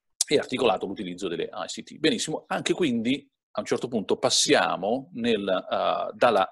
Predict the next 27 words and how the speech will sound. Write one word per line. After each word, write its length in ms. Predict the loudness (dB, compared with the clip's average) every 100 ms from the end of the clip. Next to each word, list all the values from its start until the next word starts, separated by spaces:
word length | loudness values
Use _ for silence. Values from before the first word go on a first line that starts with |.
| -6 -20
semplice 360 | -6 -4 -2 -2
registrazione 540 | -6 -4 -2 -2 -2
alla 200 | -2 -2
grande 280 | 0 0 0
distribuzione. 800 | -2 -4 -8 -8 -6 -4 -2 -2
Questa, 280 | -2 0 -2 -4 -20 -20 _ _ -16
no, 140 | -14
no, 140 | -14 -12
no, 240 | -12 -12
l'invenzione 480 | -12 -8 -6 -2 0
del, 140 | 0 -2
del, 220 | -4 -6
del, 200 | -10 -10
dell'alfabeto 920 | -14 -20 -10 -6 -4 -2 2 4 4 2
è 140 | 0
per 180 | 2 2
la 60 | 2
registrazione. 920 | 0 -4 -4 -2 -2 0 -2 -4 -12 _
Ovviamente 280 | -4 -2 0
l'invenzione, 560 | -2 -4 -8 -2 0 -2
o 120 | -4 -12
se 180 | -8 -4
vogliamo, 220 | -4 -4
diciamo, 360 | -8 -12 -12
la, 160 | -8 -6
la, 140 | -4 -4
la, 340 | -6 -10 -12